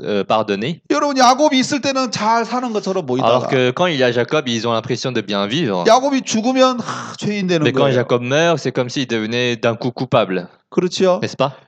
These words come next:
Speaker 2: 여러분, 그거는 하나님 마음을 못 만나서 그런
Speaker 1: Et ça, ça veut dire qu'ils n'ont pas
Speaker 2: 거예요.
Speaker 1: pu rencontrer le cœur de Dieu.
Speaker 2: 여러분, 하나님은 우리 죄를 알아요.
Speaker 1: Et donc Dieu connaît nos péchés.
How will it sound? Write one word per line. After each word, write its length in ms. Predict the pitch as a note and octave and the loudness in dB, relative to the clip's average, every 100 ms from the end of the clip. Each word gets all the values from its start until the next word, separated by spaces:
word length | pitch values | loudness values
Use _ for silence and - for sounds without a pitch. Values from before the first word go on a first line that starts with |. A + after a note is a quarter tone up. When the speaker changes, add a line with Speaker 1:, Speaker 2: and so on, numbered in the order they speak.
| _ | _
Speaker 2:
여러분, 280 | D4 D#4 D4+ | -2 0 0
그거는 680 | - B3 C4+ D4 C4+ C#4 C#4 | 0 4 6 10 10 10 8
하나님 540 | A#3+ C#4+ D4 D4 C#4 C4 | 6 6 6 6 4 4
마음을 480 | G#3 G#3+ A#3 A#3+ | 4 6 4 2
못 220 | G3+ D#3+ G#3 | 2 2 6
만나서 440 | D4 D4+ B3 G3+ | 6 6 4 2
그런 240 | E3+ D#3+ | -2 -2
Speaker 1:
Et 60 | D#3+ | 0
ça, 140 | C#3+ C3 | 2 4
ça 120 | - | 4
veut 80 | - | 2
dire 140 | A2+ | 2
qu'ils 140 | A#2 | 0
n'ont 100 | A2+ | 0
pas 100 | C3+ C#3+ | 2 0
Speaker 2:
거예요. 40 | |
Speaker 1:
pu 80 | E3+ | 2
rencontrer 540 | C#3+ C#3+ D#3 - F#3 | 0 0 -2 0 0
le 80 | E3 | 0
cœur 280 | C3+ D#3+ D#3 | 0 0 2
de 220 | B2 A#2+ | 2 0
Dieu. 360 | A2+ G#2+ G#2+ F2 - - - | -2 0 0 -2 -6 -12 -2
Speaker 2:
여러분, 300 | C#4+ D#4+ D4+ | 0 2 2
하나님은 500 | C4 D4+ D4+ D4+ C#4+ | 4 4 4 2 0
우리 240 | A3+ A3+ B3+ | 0 0 0
죄를 340 | F#3 F3+ G#3 | 0 2 2
알아요. 720 | E3+ A2 C3+ D#3+ F3+ D#3+ D3+ | 0 -2 2 4 6 8 6
Speaker 1:
Et 80 | D#3 | 6
donc 240 | D3+ C#3+ B2+ | 6 4 4
Dieu 160 | G3 | 2
connaît 420 | G#3 F#3+ E3 F3+ G3 | 4 2 4 2 2
nos 100 | C3+ | 2
péchés. 460 | C#3+ A#2+ D3 G#2 | 2 2 0 -2